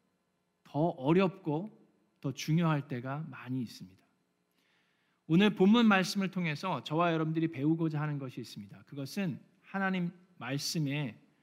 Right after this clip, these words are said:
끝까지 순종하는 저와 여러분 되기를 주님의 이름으로 축원합니다. 자, 오늘 본문 말씀은 이제 여리고, 여러분들이 어렸을 때도 많이 들었던 얘기입니다.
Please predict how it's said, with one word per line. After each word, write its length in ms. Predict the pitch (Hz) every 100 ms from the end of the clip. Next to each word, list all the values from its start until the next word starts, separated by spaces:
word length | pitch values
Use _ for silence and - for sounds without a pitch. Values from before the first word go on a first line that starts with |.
| _ _ _ _ _ _ _
끝까지 800 | - 269 - 262 208 175 165 110 - _ _ _ _ _ _ _ _ _ _ _
순종하는 1000 | - 220 214 202 180 156 139 151 226 220 - _
저와 340 | - 135 139 143
여러분 300 | 139 143 143
되기를 500 | 127 123 135 123 113
주님의 400 | - 139 143 139
이름으로 440 | 123 120 113 147 196
축원합니다. 600 | - - 175 147 107 107 - _ _ _ _ _ _ _ _ _ -
자, 180 | 156
오늘 220 | 139 190 220
본문 300 | 190 202 208
말씀은 580 | 170 156 - 170 175
이제 160 | 143 139
여리고, 540 | 135 175 202 175 120 - - _ _ _ _
여러분들이 760 | 180 214 220 226 220 165 - -
어렸을 380 | 160 214 -
때도 200 | 208 185
많이 300 | 180 147 165
들었던 460 | 175 165 170 175 165
얘기입니다. 540 | 135 131 117 113 104